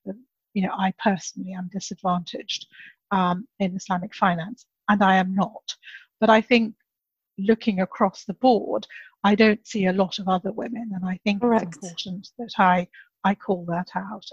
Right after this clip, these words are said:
Speaker 1: and say, "Actually, now is the time to change."
Speaker 2: Yeah, I agree with you completely.
Speaker 1: Because one of the really interesting things is if you, you know, if you, if you do business in, say, Malaysia or Turkey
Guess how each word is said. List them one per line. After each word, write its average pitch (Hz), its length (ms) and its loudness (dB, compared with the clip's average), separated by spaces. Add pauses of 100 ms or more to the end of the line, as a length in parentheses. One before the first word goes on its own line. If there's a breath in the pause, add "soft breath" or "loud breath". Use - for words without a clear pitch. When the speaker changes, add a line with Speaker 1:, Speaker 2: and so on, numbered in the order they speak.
Speaker 1:
and 190 180 -4
say, 180 320 0 (320 loud breath)
"Actually, 214 580 0
now 170 240 0
is 175 160 -6
the 185 120 -20
time 165 300 -12
to - 140 -10
change." - 560 -10 (240)
Speaker 2:
Yeah, 175 360 4 (520 loud breath)
I 196 160 4
agree 190 300 4
with 175 200 -2
you 170 180 0
completely. 170 800 0 (520 soft breath)
Speaker 1:
Because 269 200 4
one 339 160 4
of 392 120 0
the 330 60 0
really 240 340 4
interesting 220 540 -4
things 180 340 -4
is 190 100 -6
if 208 240 -10
you, 240 380 -6 (380 soft breath)
you 214 80 -2
know, 190 120 0
if 240 240 -6
you, 226 160 -4 (880)
if - 160 -2
you 233 80 2
do 240 180 2
business 190 520 0
in, 180 160 -2
say, 190 260 4
Malaysia 175 560 0
or 196 380 -12
Turkey 196 600 -2